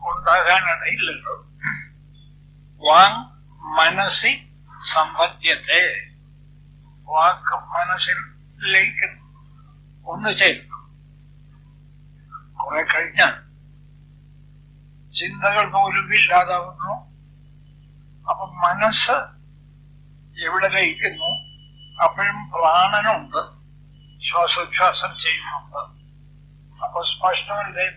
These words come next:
മനസ്സ് പ്രാണനിൽ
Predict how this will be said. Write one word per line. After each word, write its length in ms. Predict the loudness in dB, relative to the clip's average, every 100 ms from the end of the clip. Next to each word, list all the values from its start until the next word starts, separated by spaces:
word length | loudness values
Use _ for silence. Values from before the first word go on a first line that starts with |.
| -8
മനസ്സ് 580 | -8 -6 -8 -6 -4 -4 -8 -20 -20 -20 -20 -20 -20 -8
പ്രാണനിൽ 720 | -2 2 2 2 2 2 0